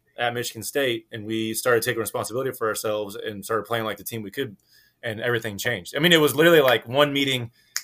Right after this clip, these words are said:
and everything changed. So it can happen. And this team, they don't have an attitude problem like,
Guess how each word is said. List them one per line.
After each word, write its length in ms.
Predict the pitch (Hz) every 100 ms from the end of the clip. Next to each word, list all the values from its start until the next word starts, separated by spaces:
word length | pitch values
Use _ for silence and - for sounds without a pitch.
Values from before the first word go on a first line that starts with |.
| -
and 100 | 113 123
everything 360 | 123 113 107
changed. 340 | 98 110 90 -
So 320 | 120 113 - _ _ _ _ -
it 80 | 165
can 80 |
happen. 280 | 160 151 147
And 160 | 151 156
this 80 | 175
team, 240 | 185 165 -
they 100 | 147
don't 120 | 180 165
have 140 | 151
an 60 | 123
attitude 360 | 139 135 135
problem 480 | 135 123 120 123 123 123
like, 240 | 117 110